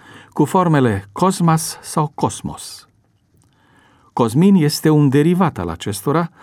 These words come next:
dar este evident că e un împrumut din onomastica grecilor, din Cosmas sau Cosmos.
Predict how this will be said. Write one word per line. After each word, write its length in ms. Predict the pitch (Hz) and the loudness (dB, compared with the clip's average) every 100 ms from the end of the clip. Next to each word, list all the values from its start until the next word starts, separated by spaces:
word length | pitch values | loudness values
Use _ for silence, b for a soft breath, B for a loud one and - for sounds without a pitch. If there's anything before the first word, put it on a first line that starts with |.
| B B | B B
dar 140 | 123 | 0
este 240 | 131 - | 0 0
evident 500 | 123 101 95 98 180 | 0 0 -2 0 0
că 120 | 190 117 | 0 0
e 100 | 113 | 0
un 140 | 110 | 0
împrumut 560 | 104 104 92 123 160 - | 0 -2 -2 -2 -4 -2
din 300 | 131 117 - | 0 0 -2
onomastica 760 | 131 107 113 127 - 131 139 | -2 0 -2 -4 -6 -4 -2
grecilor, 600 | 135 156 120 - 98 80 - B B B B | 0 -2 -2 -6 -6 -8 -12 B B B B
din 260 | - 107 92 | 0 0 0
Cosmas 760 | - 156 - 143 127 127 - | -2 -2 -2 -2 -2 -2 -12
sau 320 | - - 117 - | -12 -6 -6 -4
Cosmos. 720 | - 113 - 73 - - | -6 -4 -8 -12 -12 -18